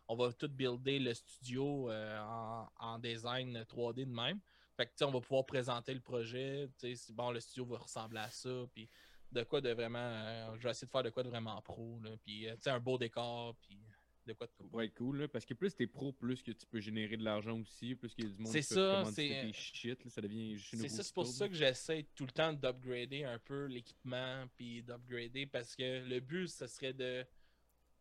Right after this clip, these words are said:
Speaker 1: de se rapprocher le plus possible d'une sonorité, euh, vraiment radio, là, tu sais, de,
Speaker 2: Ouais.
Speaker 1: tu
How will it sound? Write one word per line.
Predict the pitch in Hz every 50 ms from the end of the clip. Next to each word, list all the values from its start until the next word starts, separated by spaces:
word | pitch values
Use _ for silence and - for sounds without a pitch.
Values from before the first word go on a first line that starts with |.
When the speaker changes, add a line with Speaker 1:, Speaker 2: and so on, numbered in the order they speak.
| _ _ _ _ _ -
Speaker 1:
de | 131 120
se | - -
rapprocher | - 135 139 - - 139 127 - - 170
le | 156 135 120
plus | - - - 147 151 151 139 135 - -
possible | - - 127 113 - - - - - 147 147 143 139 131 123
d'une | 120 120 120 120
sonorité, | 113 - - - 117 113 117 110 107 104 - - 127 123 120 120 120 120 113
euh, | 110 110 107 107
vraiment | 110 113 113 117 113 110 110
radio, | 110 101 107 107 107 110 117 113 117 113
là, | 92 -
tu | - - 120
sais, | 123 120
de, | 117
Speaker 2:
Ouais. | 113 113 110
Speaker 1:
tu | 104